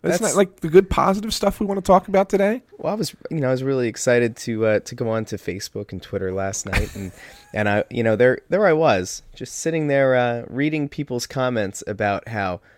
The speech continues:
Speaker 2: "Well, guys, uh, you know, the Flyers really could have done a lot in this series, but, um, Sean Couturier got hurt."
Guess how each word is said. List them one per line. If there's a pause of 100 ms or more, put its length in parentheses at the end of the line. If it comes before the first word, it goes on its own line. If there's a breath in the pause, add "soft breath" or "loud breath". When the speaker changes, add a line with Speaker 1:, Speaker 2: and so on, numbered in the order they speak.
(340 soft breath)
Speaker 2:
"Well,
guys,
uh,
you
know,
the
Flyers
really
could
have
done
a
lot
in
this
series,
but,
um, (440)
Sean
Couturier
got
hurt."